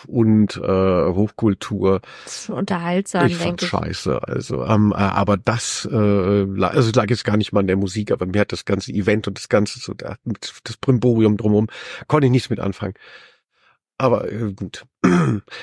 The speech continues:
Speaker 1: Ja, ich hab mir ein, ähm, Konzert, äh, rausgesucht, was auch, äh, also das fand ich auch sehr schwer. Also so bei Platten und so und, und Büchern, da kann man ja auch noch mal irgendwie gucken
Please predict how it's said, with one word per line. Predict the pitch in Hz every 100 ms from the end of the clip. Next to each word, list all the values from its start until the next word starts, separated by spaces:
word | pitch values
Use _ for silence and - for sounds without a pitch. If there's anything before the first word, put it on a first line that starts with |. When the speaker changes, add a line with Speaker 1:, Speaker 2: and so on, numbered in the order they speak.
| -
Speaker 1:
Ja, | -
ich | -
hab | 214
mir | 202 190
ein, | 135 156 156 156 131
ähm, | 139 135 131 131 127 127 127
Konzert, | - 117 - 120 123 -
äh, | -
rausgesucht, | 117 117 131 - 135 113 120 117 117 - - _ -
was | 101 107 104 - - - -
auch, | - 110 107 107 -
äh, | - 107 104 - - - - - - - _
also | - 123 120
das | 113
fand | 135 139
ich | 131
auch | 127 120
sehr | 117 127 123
schwer. | - - 107 110 - 120 85 - -
Also | 73 117 110 104 _ - 69 - - 131
so | 135
bei | 117 113
Platten | 110 - - 117 - 147
und | 123 127 120
so | - 131 123
und, | 117 107
und | - 107 -
Büchern, | 147 165 139 143
da | 117
kann | - 127
man | 143
ja | 120
auch | 123
noch | 127
mal | 107
irgendwie | 101 123 113 101
gucken | - 202 113